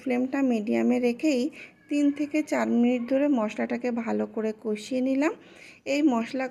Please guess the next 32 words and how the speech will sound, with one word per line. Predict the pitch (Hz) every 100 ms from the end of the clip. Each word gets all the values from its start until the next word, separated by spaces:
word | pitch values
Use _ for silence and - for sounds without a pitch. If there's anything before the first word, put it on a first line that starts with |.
| 247
কষানোটা | 226 - 247 254 262 247
যতটা | 214 - 226 254 240
পারফেক্ট | 208 208 240 240 -
হবে, | 262 330 - - - _
টেস্টও | 269 262 254 - 285
কিন্তু | 294 285 302 480 - - - -
তেমন | 240 233 311 508 - _ -
সুন্দর | 277 262 269 294 -
আসবে। | 202 196 190 190 190 - - _
তো | 277 262
দেখুন, | 269 277 311 277
মশলাটা | 233 233 269 262 277
কেমন | 240 233 247 262
যেন | 269 285 285
কড়াই | 226 226 226
থেকে | 269 311 -
উঠে | 233 - 269 208
আসছে। | 202 - 208 - - - _
তো | 285 -
এই | 277 302
পজিশনে | 294 277 277 320 311 233
বুঝতে | 233 - 269 262
হবে | 269 294 247
যে | 254 262 220
আমার | 214 262 427 - - -
মশলা | 240 226 - 226 247
কষানো | 233 233 269 269
হয়ে | 277 277 277
গেছে। | 285 294 480 - - - - 269
এবার | 294 302
আমি | 302 311 262
দিয়ে | 254